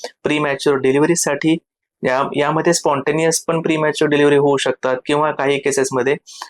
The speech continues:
मदरचा जीव वाचवण्यासाठी पण आपल्याला प्रीमॅच्युअर डिलिव्हरीज कराव्या लागू शकतात. दुसरी गोष्ट आहे, अ, काही न्यूट्रिशन डेफिशियन्सी, जसं आपण ॲनिमिया म्हणतो, की ज्याच्यामध्ये रक्ताचं प्रमाण पेशंटमध्ये कमी झाल्यानं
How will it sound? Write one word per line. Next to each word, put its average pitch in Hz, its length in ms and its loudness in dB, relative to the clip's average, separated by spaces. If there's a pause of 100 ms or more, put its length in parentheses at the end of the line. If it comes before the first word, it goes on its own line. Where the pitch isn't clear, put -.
(140)
मदरचा 151 440 2
जीव 143 240 0
वाचवण्यासाठी 120 540 -2
पण 165 160 -4
आपल्याला 123 280 -2
प्रीमॅच्युअर 120 500 -2
डिलिव्हरीज 117 360 2
कराव्या 117 400 -2
लागू 98 240 -6
शकतात. - 400 -6 (640)
दुसरी 180 260 2
गोष्ट 175 280 0
आहे, 160 320 2
अ, 135 560 -2
काही 156 180 0
न्यूट्रिशन 147 640 0
डेफिशियन्सी, 123 580 0
जसं 123 260 0
आपण 131 320 -4
ॲनिमिया 139 440 -2
म्हणतो, 104 300 -4
की - 160 -6
ज्याच्यामध्ये 120 520 0 (460)
रक्ताचं 131 440 -2
प्रमाण 123 320 -2
पेशंटमध्ये 120 560 -2
कमी 151 280 -2
झाल्यानं 120 380 -2